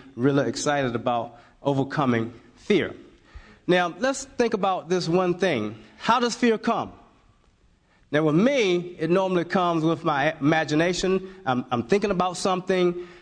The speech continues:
Uh, uh, it might be a situation that actually is happening. But regardless of what it is,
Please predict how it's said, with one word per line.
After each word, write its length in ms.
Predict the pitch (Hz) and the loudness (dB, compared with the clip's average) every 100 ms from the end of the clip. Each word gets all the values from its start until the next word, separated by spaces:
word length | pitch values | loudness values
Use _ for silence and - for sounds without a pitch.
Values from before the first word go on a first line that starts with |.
| - | -8
Uh, 260 | - 135 123 - - _ _ | -4 -4 -4 -16 -20 _ _
uh, 300 | - 135 131 127 | -2 0 -2 0
it 80 | 139 | 4
might 240 | 202 240 | 4 2
be 60 | 196 | 0
a 80 | 190 | 0
situation 540 | 220 190 190 196 196 | -2 0 0 2 0
that 100 | 170 | 2
actually 360 | 156 180 214 214 | 0 2 2 2
is 80 | |
happening. 640 | 220 285 302 214 123 95 - - _ _ _ _ _ _ - _ _ _ _ _ _ _ _ _ - | 2 0 0 0 0 -2 -14 -20 _ _ _ _ _ _ -20 _ _ _ _ _ _ _ _ _ 0
But 120 | 156 | 2
regardless 480 | 151 175 226 233 220 | 4 4 2 0 -2
of 80 | |
what 140 | 233 214 | 0 0
it 100 | 220 | 2
is, 500 | 254 165 127 131 | 2 2 0 -2